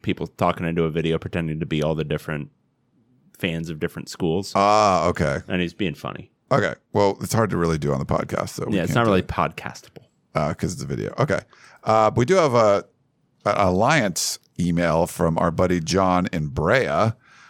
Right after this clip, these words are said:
Speaker 2: "Ryan and Dave, uh, was your alliance with John Canzano and John Wilner just a handshake?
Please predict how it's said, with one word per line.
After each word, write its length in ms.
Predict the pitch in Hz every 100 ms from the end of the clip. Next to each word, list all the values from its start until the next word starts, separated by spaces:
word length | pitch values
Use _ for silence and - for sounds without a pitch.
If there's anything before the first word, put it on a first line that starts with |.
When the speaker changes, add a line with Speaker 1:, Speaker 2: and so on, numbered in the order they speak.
| -
Speaker 2:
"Ryan 280 | - 101 101
and 140 | 98
Dave, 640 | 110 123 123 170 196 - - _ _ _ _ _ _ _ _ -
uh, 220 | 90 90
was 160 | 92 95
your 100 | 151
alliance 440 | 135 127 151 151
with 180 | 120 80
John 260 | 107 113 131
Canzano 460 | 113 101 95 98
and 100 | 85
John 280 | 92 98 92
Wilner 380 | 90 90 87 76
just 280 | 123 104 87
a 60 |
handshake? 580 | 69 117 120 147 156